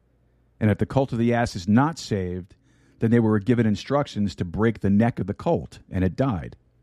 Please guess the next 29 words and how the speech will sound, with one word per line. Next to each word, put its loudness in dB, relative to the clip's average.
Then 2
the 4
Lord 4
put 0
this -2
little 4
addendum 4
on 0
the -2
verse. -8
"And 2
all 2
the 0
firstborn -2
of -2
man 2
among 4
thy 2
children -2
shalt -2
thou 2
redeem." -2
In 2
other 2
words, -2
this -2
is -2
a -4
picture 0